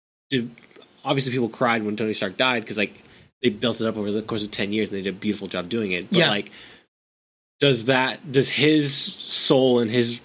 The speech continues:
Speaker 1: character still resonate in films ten, twenty years down the line if
Speaker 2: Yeah.
Speaker 1: this continues, right? Maybe.
Speaker 2: Maybe, maybe not. And I, and I, again, it's like, that's, I think, the question M C U has to answer for itself
Speaker 1: Right. And
Speaker 2: is
Speaker 1: especially,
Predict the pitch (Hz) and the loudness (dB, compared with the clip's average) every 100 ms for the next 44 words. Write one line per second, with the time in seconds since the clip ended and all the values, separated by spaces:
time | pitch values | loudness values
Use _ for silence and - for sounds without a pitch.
0 | - - 123 113 113 101 - 120 107 135 | -8 -2 0 0 -2 -2 -2 -2 0 2
1 | 135 123 104 - - - - _ _ _ | 2 0 0 -2 -6 -20 -20 _ _ _
2 | _ _ _ _ _ 151 135 123 - 127 | _ _ _ _ _ -4 -2 -2 2 4
3 | 117 110 107 - - - 131 113 113 110 | 4 0 -4 -8 -10 -2 0 0 -2 -6
4 | - - 110 107 104 101 98 92 107 135 | -8 -4 0 2 2 2 -2 -4 -4 0
5 | 110 104 - 113 156 131 110 - 98 101 | 0 -2 -4 0 0 0 -4 -4 -4 -6
6 | 87 76 98 117 - - _ _ _ _ | -8 -10 -8 -10 -12 -20 _ _ _ _
7 | _ _ _ - 90 120 175 - - 156 | _ _ _ -14 -10 -8 -10 -16 -4 0
8 | 156 165 165 147 147 151 143 139 160 156 | 2 2 2 2 4 4 4 2 0 2
9 | 180 196 202 202 202 196 190 156 143 - | 4 4 4 4 2 2 2 0 0 2
10 | 160 147 143 147 151 - - - - - | 2 0 2 2 4 2 0 -8 -20 -20
11 | - 160 175 165 147 156 - 165 - 156 | -8 -2 2 2 2 0 0 2 4 4
12 | 151 151 156 143 143 139 131 147 151 135 | 2 2 2 2 2 0 -2 -2 -2 0
13 | 135 147 139 131 123 - - 131 156 113 | 0 -2 -2 -6 -6 -2 -2 0 0 0
14 | - 185 143 180 196 226 | 4 4 4 4 4 4